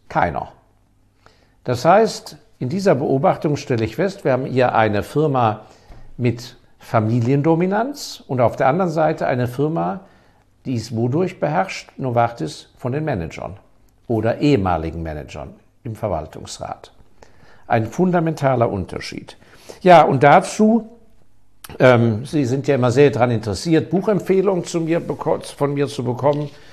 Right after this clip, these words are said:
damit Sie so mitbekommen, was lese ich denn so vorm Schlafengehen. Da empfehle ich ein sehr nettes kleines Büchlein, das ist mir zufällig in die Hände gekommen,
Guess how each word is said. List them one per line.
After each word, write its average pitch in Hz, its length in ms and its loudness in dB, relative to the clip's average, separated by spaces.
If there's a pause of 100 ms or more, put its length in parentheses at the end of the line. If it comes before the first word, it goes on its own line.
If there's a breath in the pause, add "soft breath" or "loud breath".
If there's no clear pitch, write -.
(320 loud breath)
damit 120 480 -4
Sie 123 140 -4
so 110 140 -2
mitbekommen, 123 640 0
was 110 160 4
lese 185 320 -4
ich - 140 -8
denn 170 160 -4
so 170 320 -2 (320 loud breath)
vorm 117 240 -2
Schlafengehen. 170 800 0 (380 loud breath)
Da 135 100 2
empfehle 156 360 2
ich 139 100 -6
ein 120 140 0
sehr 185 320 0
nettes 185 480 -4
kleines 180 420 -6
Büchlein, 98 580 -2
das 110 160 -2
ist - 140 -6
mir 151 140 -4
zufällig 139 580 -4
in 135 100 -6
die 117 120 -2
Hände 202 260 -2
gekommen, 113 520 0